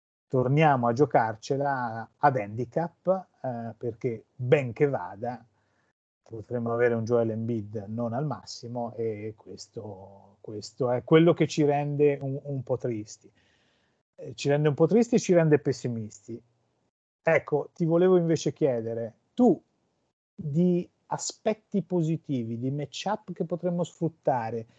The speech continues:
di debolezze dei Celtics, che cosa vedi? Che cosa, su cosa punteresti, diciamo, in gara uno, in gara due o durante tutta la serie?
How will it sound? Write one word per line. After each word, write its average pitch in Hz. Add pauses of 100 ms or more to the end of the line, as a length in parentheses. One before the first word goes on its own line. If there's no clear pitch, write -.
(320)
di 170
debolezze 180
dei 175
Celtics, 127 (640)
che -
cosa 151
vedi? 104
Che -
cosa, 165 (480)
su 156
cosa 202
punteresti, 143
diciamo, 143
in 156
gara 151
uno, 196
in 160
gara 143
due 170
o 135
durante 127
tutta 113
la 104
serie? -